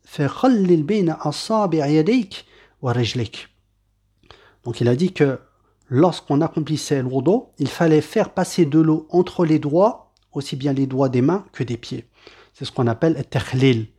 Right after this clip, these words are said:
Donc il a dit, fais khallil, khallil bayna asabi' yadayk wa rijlayk. التخليل, c'est le fait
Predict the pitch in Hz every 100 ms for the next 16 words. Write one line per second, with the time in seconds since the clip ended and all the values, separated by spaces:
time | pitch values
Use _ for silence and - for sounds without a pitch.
0 | _ _ _ _ _ - - 113 123 180
1 | - 131 110 - 190 160 120 120 104 -
2 | _ _ _ _ - - 185 165 147 131
3 | 131 185 151 139 139 127 - 143 131 170
4 | 131 127 131 170 202 - - 123 117 107
5 | 113 110 - - _ _ _ _ _ _
6 | - _ - - - - 131 127 170 -
7 | _ - 123 117 - 165 147